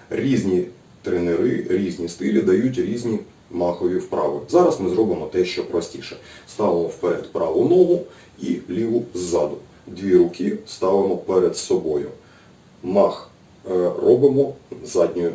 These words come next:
ногою. Ось таким чином. Один, два, три, чотири.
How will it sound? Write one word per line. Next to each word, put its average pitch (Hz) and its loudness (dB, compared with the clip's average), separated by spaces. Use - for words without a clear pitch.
ногою. 73 -4
Ось - 2
таким - -4
чином. - -12
Один, 90 -2
два, 113 -4
три, - 2
чотири. - 0